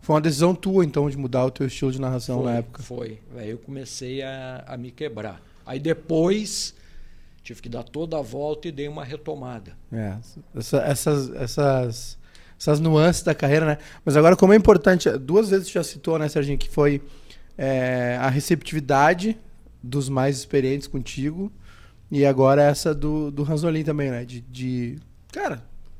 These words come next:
Speaker 1: Narra aí, vamos ver.
Speaker 2: É.
Speaker 1: Né? Vamos, vamos fazer um teste aí, vamos aprendendo, vamos,
Speaker 2: É.
Speaker 1: aproveita esse amistoso aí.
Speaker 2: É porque ele, ele era tão superior, o Ranzolin, então eu queria que ele pudesse estar ouvindo isso.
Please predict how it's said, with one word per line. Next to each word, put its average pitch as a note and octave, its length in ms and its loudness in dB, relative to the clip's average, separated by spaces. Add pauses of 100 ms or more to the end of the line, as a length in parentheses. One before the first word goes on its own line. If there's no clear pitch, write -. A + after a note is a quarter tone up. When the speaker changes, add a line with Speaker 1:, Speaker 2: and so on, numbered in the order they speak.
(140)
Speaker 1:
Narra A#3+ 300 0
aí, D#4+ 160 2
vamos F#3+ 240 -2
ver. G#3 260 2 (200)
Speaker 2:
É. G#2+ 200 -12 (160)
Speaker 1:
Né? D#3 220 4
Vamos, E3 260 0
vamos D#3 200 0
fazer F#3+ 140 2
um G3+ 60 2
teste G#3 320 4
aí, G#3+ 60 2
vamos D#3 200 2
aprendendo, F#3+ 480 2
vamos, D#3+ 360 -6
Speaker 2:
É. - 20 -16
Speaker 1:
aproveita D3 360 -2
esse G3 140 0
amistoso F3+ 500 0
aí. G3+ 500 0 (480)
Speaker 2:
É D#3 100 -6
porque F#3 460 -10
ele, F3 300 -8
ele D3+ 200 -8
era F3 200 -8
tão G3 260 -10
superior, D3 760 -8 (840)
o F#2 60 -16
Ranzolin, G2+ 480 -12
então C#3+ 360 -12
eu B2 120 -12
queria A#2+ 240 -12
que D3+ 80 -14
ele C3+ 80 -12
pudesse B2+ 340 -12
estar - 120 -14
ouvindo A#2 540 -12
isso. - 360 -16